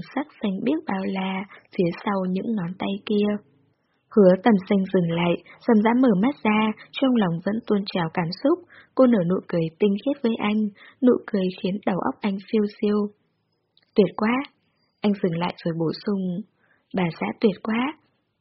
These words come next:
Hứa Tầm Xanh mím môi. "Thích không?" Sầm Dã nắm tay cô. "Thích đến mức không thể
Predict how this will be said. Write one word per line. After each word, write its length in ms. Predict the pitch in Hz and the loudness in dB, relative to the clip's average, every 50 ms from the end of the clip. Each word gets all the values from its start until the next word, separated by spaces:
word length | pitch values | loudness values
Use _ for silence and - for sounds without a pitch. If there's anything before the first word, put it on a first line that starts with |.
| _ _ _ _ - | _ _ _ _ 0
Hứa 140 | 196 180 175 180 - | 2 2 2 0 -2
Tầm 100 | 226 196 180 - | -4 -4 -4 -4
Xanh 160 | 208 190 185 | -6 -4 -4
mím 260 | 180 170 165 190 214 | -4 -4 -4 -4 -2
môi. 220 | 226 214 202 190 185 180 180 - _ _ _ _ _ _ _ _ - | -2 -2 -2 -2 -2 -4 -6 -8 _ _ _ _ _ _ _ _ -2
"Thích 140 | - 285 277 - - | -2 -2 -2 -2 -4
không?" 220 | 208 202 214 214 - - 160 - _ _ _ _ _ _ _ | -2 -2 -2 -4 -6 -10 -20 -20 _ _ _ _ _ _ _
Sầm 200 | _ - - 190 170 175 | _ -6 -4 -4 -4 -2
Dã 80 | - 202 214 196 | -4 -4 -4 -2
nắm 100 | 175 170 180 | -4 -4 -2
tay 100 | - 208 196 185 190 | -2 -2 -2 -4 -6
cô. 400 | - 190 190 185 180 175 180 233 _ _ _ _ _ _ _ _ _ _ _ - | -6 -6 -4 -4 -4 -6 -6 -8 _ _ _ _ _ _ _ _ _ _ _ -2
"Thích 140 | - 294 277 269 233 214 | -2 0 2 2 0 0
đến 200 | 202 185 185 208 | 0 0 2 2
mức 120 | 269 311 - | 2 0 0
không 280 | - - 233 208 208 - | 0 0 2 2 0 -2
thể 100 | 208 | -4